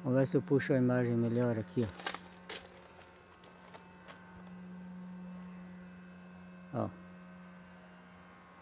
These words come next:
Aqueles cascalhos é tudo que vem de pedra preciosa.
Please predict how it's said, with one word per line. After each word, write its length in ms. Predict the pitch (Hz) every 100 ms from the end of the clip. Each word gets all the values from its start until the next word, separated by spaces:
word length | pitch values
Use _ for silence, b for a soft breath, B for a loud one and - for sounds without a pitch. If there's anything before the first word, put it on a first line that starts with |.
| - - - - -
Aqueles 320 | 135 143 135
cascalhos 600 | - 139 - 147 151 156
é 20 |
tudo 420 | - 160 170 185 - - - - - - - - - -
que 120 | 143
vem 220 | 127 147
de 100 | 147
pedra 380 | - 143 143 143 139
preciosa. 640 | 147 139 151 127 113